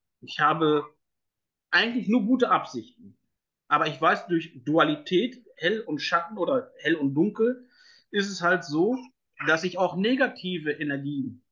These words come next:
manifestieren kann. Ich kann Verfluchen, Verwünschungen so stark ausprägen, dass ich andere Menschen, die ich damit belaste, dass die heimgesucht werden und auch wirklich da dann auch Schaden nehmen.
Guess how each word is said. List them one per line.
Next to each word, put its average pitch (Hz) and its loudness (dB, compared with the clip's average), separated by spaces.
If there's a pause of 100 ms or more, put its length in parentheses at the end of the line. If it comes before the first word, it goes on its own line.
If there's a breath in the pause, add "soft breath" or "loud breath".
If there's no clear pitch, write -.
(540)
manifestieren 156 0
kann. 220 -4 (760)
Ich 143 -12
kann 165 2
Verfluchen, 196 -2
Verwünschungen 160 -2 (800)
so 175 0
stark - 0
ausprägen, 147 -2
dass 143 -2
ich 156 -12
andere 220 0
Menschen, 190 -2
die 156 -10
ich - -16
damit 160 -2
belaste, 240 -2 (1120)
dass 147 -4
die 180 -2
heimgesucht 208 0
werden 226 2
und 220 -6
auch 180 -2
wirklich 185 0
da 190 -4
dann 185 -4 (120)
auch 196 -6
Schaden 185 -2
nehmen. 107 -14